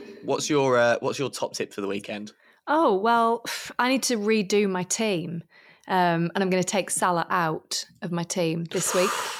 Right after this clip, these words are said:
Speaker 2: Yeah, I think it's a wise choice. And Alexander-Arnold, I'm like, I don't know if I want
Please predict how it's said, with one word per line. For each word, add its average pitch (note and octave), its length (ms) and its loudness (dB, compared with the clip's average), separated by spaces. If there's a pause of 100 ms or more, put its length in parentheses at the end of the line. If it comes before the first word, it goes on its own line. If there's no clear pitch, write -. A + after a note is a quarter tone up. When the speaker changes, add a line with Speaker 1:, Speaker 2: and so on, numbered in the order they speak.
(580)
Speaker 2:
Yeah, G3 360 2
I G3 60 0
think G#3 160 0
it's - 160 -2
a F#3+ 40 2
wise F#3 280 2
choice. F3+ 420 0
And F#3 160 -4
Alexander-Arnold, F3 1000 0
I'm F3 140 0
like, F3+ 320 0 (500)
I F#3 100 -2
don't F3+ 180 2
know F#3 80 0
if F3+ 120 -2
I F3 60 4
want F3 480 0